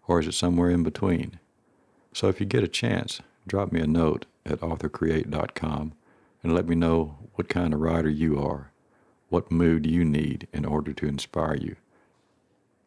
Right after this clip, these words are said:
I want to thank you for coming by and visiting Author Create today.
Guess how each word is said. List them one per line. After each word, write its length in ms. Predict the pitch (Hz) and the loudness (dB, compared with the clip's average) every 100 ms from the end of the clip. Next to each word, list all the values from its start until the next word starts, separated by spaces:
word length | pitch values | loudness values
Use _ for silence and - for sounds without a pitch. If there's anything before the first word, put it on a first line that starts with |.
| _ | _
I 40 | 95 | 0
want 200 | 90 90 | 2 4
to 40 | - | 4
thank 240 | 92 - | 0 2
you 60 | 90 | 0
for 120 | 80 | 0
coming 300 | - 87 82 | 0 2 4
by 200 | 85 87 | 4 4
and 240 | 82 78 - _ - | 2 0 -6 _ -2
visiting 400 | 90 78 - 82 | 0 0 0 2
Author 260 | 85 82 82 | 2 0 -2
Create 380 | 87 87 82 - _ _ _ _ - | 0 2 0 -4 _ _ _ _ -10
today. 420 | 85 85 85 85 | -2 0 0 -2